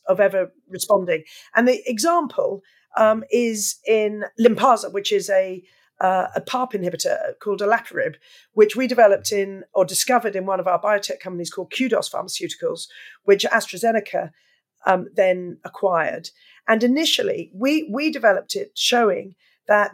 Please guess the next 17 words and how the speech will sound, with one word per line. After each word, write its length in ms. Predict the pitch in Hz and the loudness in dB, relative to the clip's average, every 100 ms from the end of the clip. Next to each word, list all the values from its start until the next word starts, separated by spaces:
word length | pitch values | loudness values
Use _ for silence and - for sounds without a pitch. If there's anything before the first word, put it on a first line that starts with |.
| - | -2
this 200 | 254 240 | -4 -2
worked 300 | 233 220 - | -2 -2 -6
exquisitely 840 | 233 214 - 262 311 330 - 247 | -8 -6 -4 -2 0 -2 -4 -8
well 400 | 214 208 175 - - | 0 2 2 0 -4
in 140 | 196 | -6
patients 500 | 226 233 226 185 - | -4 -4 -4 -6 -10
with 100 | 202 | -10
a 60 | 196 | -12
particular 640 | - - 269 - 233 202 | -6 -4 -4 -4 -4 -4
genetic 540 | - 196 196 - - - | -4 -6 -6 -6 -6 -4
background. 560 | - - - 180 170 - - _ _ _ - | -4 -6 -12 -12 -18 -20 -20 _ _ _ 0
And 380 | 214 214 202 - 247 | 2 2 -4 0 2
A 120 | 285 | 4
Z 120 | 285 214 | 2 0
initially, 800 | 214 254 302 247 214 175 175 - _ _ _ _ _ - | 0 -2 -2 -2 -2 -4 -4 -12 _ _ _ _ _ 4
uh, 180 | 208 185 | 4 4
started 680 | - 214 196 208 185 170 | 4 2 2 -2 -2 -6